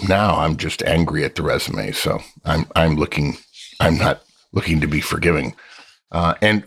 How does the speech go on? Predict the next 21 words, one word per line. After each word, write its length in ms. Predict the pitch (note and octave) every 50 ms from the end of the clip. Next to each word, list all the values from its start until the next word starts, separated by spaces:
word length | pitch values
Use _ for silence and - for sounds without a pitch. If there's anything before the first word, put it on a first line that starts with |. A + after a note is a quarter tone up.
| -
folks, 240 | - B2 A#2 G2 -
if 200 | A2 G2+ F2+ -
you 160 | A2 A2+ G#2
doubt 340 | F2+ A2+ A2+ B2+ D3+ D#3 D3+
that 220 | - F#2 E2+ - _ _ _ _ _ -
those 260 | F#2 F#2+ G2 F#2 F#2
of 140 | F2 E2+ E2+
us 220 | F2 E2 - -
who 220 | - - F#2+ E2+ D#2+
review 380 | D#2 E2 E2 F2 F2 F2 D#2+
a 20 | D#2+
lot 220 | D#2+ D#2+ D#2+ D#2
of 80 | D#2+ D#2+
resumes 480 | E2 E2 D#2 - E2 D#2+ D#2+ D#2+ D#2
get 200 | - - F2+ E2
into 160 | E2 D#2+ D#2+
those 240 | D2+ D2+ D#2 D2 -
kind 280 | - - E2 D#2+ D#2+ D#2
of, 180 | D#2 D2+ - _ _ _ _ -
uh, 360 | - D#2 D#2 D#2 D2+ C#2+ C#2+ - _ _ _ - - - - - - - - - - _ _ -
moods, 520 | G2 G#2+ G#2+ G2 E2+ D#2 E2+ - - -